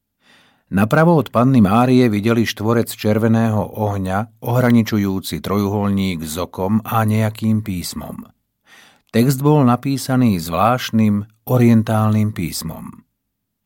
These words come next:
Niektorí tento jasný štvorec považovali za symbol ponímania Boha. Vizionárky sa so zjavením rozprávali dosť dlho. Ich rozhovor bol mimoriadne prirodzený. Povedali sme jej,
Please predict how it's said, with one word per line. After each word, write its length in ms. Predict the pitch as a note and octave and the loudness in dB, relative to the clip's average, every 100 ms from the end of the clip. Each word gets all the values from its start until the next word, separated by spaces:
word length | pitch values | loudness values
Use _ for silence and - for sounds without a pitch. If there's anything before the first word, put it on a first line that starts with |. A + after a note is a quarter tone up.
| _ _ _ _ _ _ _ _ - | _ _ _ _ _ _ _ _ -6
Niektorí 560 | F#2 A2 B2 F3+ E3+ B2+ | 2 2 4 4 4 2
tento 320 | B2 C#3 A2 | 0 0 0
jasný 480 | F#2+ A#2+ - A#2+ F#2+ | 0 -2 0 0 0
štvorec 480 | - F#2+ A#2+ G#2+ - - | -6 -6 -4 -4 -6 -8
považovali 560 | G#2 A2 A2 A2 A2 | -2 0 0 0 0
za 240 | F2+ F#2 E2+ | -2 -4 -6
symbol 560 | - G2+ G2+ F#2+ F2+ | -4 -2 0 0 -4
ponímania 720 | E2+ F#2 G2 F#2+ F#2+ F#2+ F#2+ | -4 -4 -4 -4 -6 -6 -8
Boha. 480 | F2+ D#2+ D2 - - _ _ _ _ _ _ _ _ _ _ _ D#2+ | -8 -8 -8 -12 -14 _ _ _ _ _ _ _ _ _ _ _ 0
Vizionárky 880 | A2+ A2 G#2+ F#2+ F2+ F#2 F2+ G2 | 2 4 4 2 0 -2 -4 -8
sa 160 | F#2+ F#2+ | -6 -6
so 160 | E2 E2+ | -6 -8
zjavením 560 | E2 G2 G#2+ G2+ F2+ | -6 -4 -2 -2 -4
rozprávali 720 | E2 G2 - G2 F#2 F#2 F#2 | -6 -8 -6 -4 -4 -6 -8
dosť 240 | E2 F#2 E2 | -8 -8 -8
dlho. 400 | G#2+ E2 C#2 - _ _ _ _ _ - | -8 -8 -12 -16 _ _ _ _ _ 0
Ich 160 | A#2+ G#2+ | 0 2
rozhovor 640 | G#2 C3 C3 C3+ C3+ C3 | 2 0 0 -2 -2 -4
bol 240 | A#2+ A#2+ A2+ | -2 0 2
mimoriadne 720 | G#2 A2 G#2+ G2+ G2+ G2+ G#2 | 2 2 2 -2 -6 -6 -6
prirodzený. 880 | A2+ G#2+ F#2+ D2 D2 C#2 C#2 C#2 _ _ _ _ _ _ _ | -4 -4 -4 -8 -10 -10 -14 -18 _ _ _ _ _ _ _
Povedali 480 | - D3+ C3+ A#2+ A2+ | -2 0 2 2 2
sme 240 | G2+ G2 | 0 -2
jej, 320 | F2 E2+ F2 | -2 -4 -6